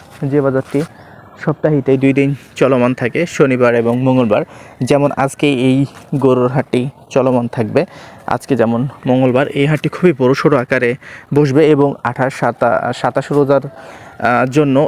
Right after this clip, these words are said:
এখানে অনেক বড় বড় এবং হচ্ছে হেভি ওয়েটের গরুগুলো নামবে।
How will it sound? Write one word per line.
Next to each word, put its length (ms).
এখানে 320
অনেক 420
বড় 200
বড় 200
এবং 440
হচ্ছে 280
হেভি 200
ওয়েটের 340
গরুগুলো 480
নামবে। 340